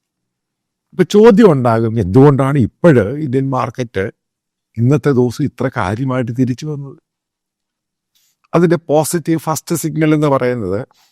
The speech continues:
ഉറപ്പായിട്ടും അമേരിക്ക, ചൈന അവരുടെ ടാരിഫുമായി ബന്ധപ്പെട്ടൊരു ഫ്രെയിം വർക്ക് തയ്യാറാക്കി. അതുമായി ബന്ധപ്പെട്ട് പ്രസിഡന്റ് ട്രംപും പ്രസിഡന്റ് ഷീ ജിൻപിങ് അവർ ബുസാൻ, കൊറിയയിൽ കാണാൻ പോവുകയാണ്. ഫ്രെയിം വർക്ക് തയ്യാറാക്കി.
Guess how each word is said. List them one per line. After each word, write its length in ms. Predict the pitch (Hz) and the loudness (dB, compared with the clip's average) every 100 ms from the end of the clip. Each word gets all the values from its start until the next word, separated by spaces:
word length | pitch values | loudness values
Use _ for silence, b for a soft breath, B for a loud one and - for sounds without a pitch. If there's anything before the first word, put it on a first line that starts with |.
| _ _ _ _ _ _ _ - | _ _ _ _ _ _ _ 0
ഉറപ്പായിട്ടും 600 | 151 - 127 98 80 - _ 117 | 0 2 0 0 -4 -12 _ -2
അമേരിക്ക, 480 | 120 123 113 120 | 2 2 2 0
ചൈന 520 | 113 107 101 90 82 - _ _ _ _ _ _ _ _ | 0 0 0 -2 -8 -14 _ _ _ _ _ _ _ _
അവരുടെ 260 | 123 117 117 143 | 4 4 2 4
ടാരിഫുമായി 640 | 151 160 156 - 123 117 | 4 4 2 -2 -4 -2
ബന്ധപ്പെട്ടൊരു 680 | 104 104 104 104 95 92 117 | -2 -2 -4 -6 -8 -4 -4
ഫ്രെയിം 460 | - 123 143 147 | -2 0 2 2
വർക്ക് 300 | 120 117 107 95 | -2 -4 -6 -4
തയ്യാറാക്കി. 540 | 95 92 90 92 107 | -4 -4 -6 -8 -8
അതുമായി 380 | 107 110 107 110 | -6 -4 -2 -2
ബന്ധപ്പെട്ട് 680 | 92 98 107 80 78 120 151 _ _ _ _ _ _ _ _ | -2 0 -2 -2 -8 -10 -10 _ _ _ _ _ _ _ _
പ്രസിഡന്റ് 480 | 143 143 151 139 107 | 4 6 4 2 0
ട്രംപും 420 | 101 101 101 120 - | -2 -2 -4 -8 -6
പ്രസിഡന്റ് 420 | 87 107 113 104 67 71 | -4 -2 -4 -6 -10 2
ഷീ 180 | 113 127 - | 6 6 4
ജിൻപിങ് 520 | 110 98 - 127 78 60 _ _ _ _ _ _ _ - | -2 -2 2 2 2 -6 _ _ _ _ _ _ _ -4
അവർ 160 | 104 95 | 0 0
ബുസാൻ, 600 | 80 131 - 107 78 69 | 2 2 2 0 -2 -2
കൊറിയയിൽ 460 | 110 113 113 107 - | 0 2 0 0 -2
കാണാൻ 360 | 95 113 113 82 | 0 2 0 -2
പോവുകയാണ്. 280 | 92 131 156 | -4 -4 -2
ഫ്രെയിം 340 | - 190 208 | 4 6 6
വർക്ക് 260 | 160 120 120 | 4 0 -2
തയ്യാറാക്കി. 540 | 92 87 73 78 143 | -2 -2 -6 -10 -10